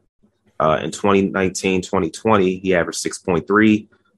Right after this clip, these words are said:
The year before that, five point four, and five point four before that.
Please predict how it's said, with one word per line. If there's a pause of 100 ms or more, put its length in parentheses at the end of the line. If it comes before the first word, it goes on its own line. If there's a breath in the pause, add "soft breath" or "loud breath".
(120)
The
year
before
that,
five
point
four,
and
five
point
four
before
that.